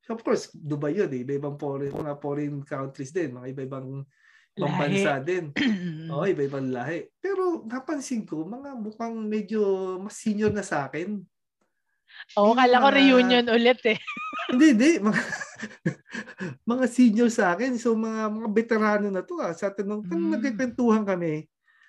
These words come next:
Speaker 1: sabi ko, "Sir, ah," Tagalogin ko na lang, mag-English na naman ako. <laughs> Sabi ko,
Speaker 2: Sige,
Speaker 1: "Sir,"
Speaker 2: go.
Speaker 1: <laughs> sabi ko, "Sir, mga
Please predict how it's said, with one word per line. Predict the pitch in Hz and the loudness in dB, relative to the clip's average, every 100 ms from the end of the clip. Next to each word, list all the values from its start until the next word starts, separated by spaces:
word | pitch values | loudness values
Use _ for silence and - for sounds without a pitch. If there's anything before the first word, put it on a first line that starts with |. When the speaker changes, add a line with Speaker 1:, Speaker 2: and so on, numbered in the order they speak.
| _ | _
Speaker 1:
sabi | - 170 170 | -10 -8 -4
ko, | 208 | -4
"Sir, | 180 - 311 269 208 - | -4 -4 -4 -4 -6 -10
ah," | 196 202 208 202 202 202 190 170 175 - _ _ _ _ _ _ | -8 -8 -6 -6 -6 -8 -10 -12 -16 -20 _ _ _ _ _ _
Tagalogin | 139 143 143 143 | -4 -2 -2 -4
ko | 139 | -4
na | 139 | -6
lang, | 165 | -6
mag-English | 127 120 123 - | -6 -8 -8 -10
na | 127 | -8
naman | 127 | -8
ako. | 127 - | -4 0
<laughs> | 508 508 539 139 494 - - 233 - - - _ _ _ _ - - | 2 2 2 -2 -6 -8 -12 -14 -12 -14 -18 _ _ _ _ -12 -2
Sabi | 185 180 | 2 4
ko, | 233 | 6
Speaker 2:
Sige, | 294 | 6
Speaker 1:
"Sir," | 320 | 8
Speaker 2:
go. | - 196 190 208 220 - | 8 6 2 -2 -2 -4
Speaker 1:
<laughs> | - - 180 190 | -10 -4 -2 -2
sabi | - 233 180 | 0 0 0
ko, | 170 - | -4 -10
"Sir, | - - 269 | -6 0 0
mga | 262 233 233 | 0 -4 -4